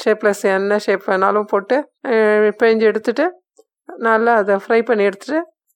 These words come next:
இந்த டிப்பில் தொட்டு சாப்பிட்டோன்னா சூப்பர்பான tasty and healthy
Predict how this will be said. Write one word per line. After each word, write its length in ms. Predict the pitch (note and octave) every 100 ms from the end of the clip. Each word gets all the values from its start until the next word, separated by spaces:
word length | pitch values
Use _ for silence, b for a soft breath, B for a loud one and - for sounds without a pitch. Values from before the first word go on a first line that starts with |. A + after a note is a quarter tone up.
| _ -
இந்த 220 | A3 A3
டிப்பில் 340 | G#3 A#3 A#3+
தொட்டு 240 | A3+ A#3 A#3
சாப்பிட்டோன்னா 480 | A#3+ A3+ A#3 B3 B3 -
சூப்பர்பான 720 | C4 C#4 C#4 C#4+ C#4+ A#3+ A3 A3
tasty 400 | B3 A#3+ A#3+ A#3+
and 100 | A3
healthy 540 | A3 A3 A3 - A3+